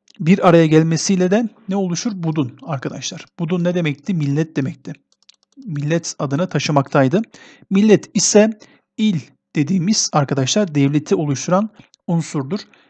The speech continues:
Burada bize sırasıyla A ve B'yi sordu. E, A, A şıkkında yer alan bilgi doğru olacak. Budun A'ya geldi. B'ye de uruk gelmiş oldu. İkinci sorumuza bakalım.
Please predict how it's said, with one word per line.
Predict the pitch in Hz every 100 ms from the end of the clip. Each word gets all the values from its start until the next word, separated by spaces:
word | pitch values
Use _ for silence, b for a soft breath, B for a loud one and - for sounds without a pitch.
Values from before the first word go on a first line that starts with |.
| b
Burada | 196 185
bize | 180 175
sırasıyla | 180 190 180 - 185 165 160 _ _
A | - 170 170
ve | 156 147
B'yi | 151 175
sordu. | 196 214 196 185 202 - _ _ _ _ _ _ - -
E, | 151 143
A, | 170 160 - -
A | 160
şıkkında | 156 156 - 135
yer | 139
alan | 139 143 175 -
bilgi | 147 135 135
doğru | 147 139
olacak. | 139 127 143 147 b b b -
Budun | 147 131 120 -
A'ya | 147 143
geldi. | 160 156 151 160 160 b b -
B'ye | 151 131
de | 147
uruk | - 143 156
gelmiş | - 131 131 175 - - -
oldu. | 143 123 190 _ _ _ B B B B
İkinci | 190 180 196
sorumuza | 170 190 175
bakalım. | 160 147 135 147